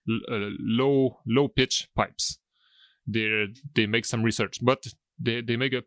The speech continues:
parallel work, maybe like, uh, Bernard Blanc and Rémi Dubois made during the seventies. And you talk with them, and, you know, when they explained me for the first time that there is a double cone in our pipes,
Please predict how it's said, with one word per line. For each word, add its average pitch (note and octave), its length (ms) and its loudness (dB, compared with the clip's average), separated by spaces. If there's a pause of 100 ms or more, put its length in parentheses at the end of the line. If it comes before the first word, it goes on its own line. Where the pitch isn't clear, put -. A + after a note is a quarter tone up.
parallel C3+ 480 4
work, A#2 400 4
maybe C3+ 280 2
like, B2+ 300 0
uh, A2+ 60 4
Bernard A#2 420 2
Blanc B2+ 420 2
and A2+ 100 0
Rémi A2 300 0
Dubois A2 260 2
made A2 220 -2
during G2+ 280 -2
the G2 120 -2
seventies. F#2+ 540 -8 (840)
And B2+ 100 -4
you C#3+ 80 -4
talk E3+ 300 -2
with C3 160 0
them, D#3+ 300 0 (400)
and, B2 300 -4
you C3+ 140 0
know, D#3 180 0 (140)
when C#3 180 2
they C#3+ 80 0
explained C3+ 400 2
me D3 100 2
for B2 160 2
the G#2+ 80 -4
first - 280 0
time C3 180 -2
that G#2+ 240 0 (340)
there A2+ 220 2
is B2 80 2
a A#2 80 4 (640)
double D3+ 340 4
cone C#3+ 540 4
in A2 100 0
our G#2+ 180 2
pipes, - 520 -4